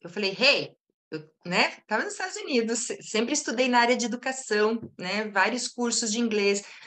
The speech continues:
tanto magistério, depois também fui fazer especialização nessa área de bilinguismo em família, e eu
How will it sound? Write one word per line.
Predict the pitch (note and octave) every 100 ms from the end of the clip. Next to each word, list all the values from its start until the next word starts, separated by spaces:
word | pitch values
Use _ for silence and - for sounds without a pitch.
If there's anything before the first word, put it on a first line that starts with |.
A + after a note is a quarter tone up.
| -
tanto | G3 G3 A#3
magistério, | G#3+ G#3+ G#3 - - G#3+ G#3 G3+ G#3+ - _ _ _ _ _
depois | - F#3 F#3 G3
também | G#3 G3
fui | G3+ A3
fazer | A3 G3+ G3+
especialização | - G3+ G#3 G3 G3 G#3+ G#3+ - G3 G#3 - - - -
nessa | F3 F#3 G3+ -
área | F#3 G3 G3+
de | F#3 A3
bilinguismo | A3 G3+ G#3 G#3
em | G#3
família, | A3 G3+ G#3 B3+ D#4+ - - - - _ -
e | G#3+ C4
eu | C#4